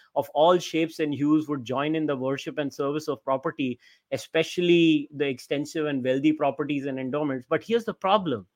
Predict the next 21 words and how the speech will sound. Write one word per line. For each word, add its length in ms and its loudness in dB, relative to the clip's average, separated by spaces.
When 160 0
the 100 6
rubber 240 6
meets 300 2
the 100 2
road, 400 12
he 160 -4
caves 440 6
in 140 4
for 160 -2
the 100 -2
Muslims 480 -2
and 120 -2
he 120 0
rams 340 -2
through 200 0
the 120 -2
Hindus. 400 0
Now, 160 2
if 180 2
I, 240 4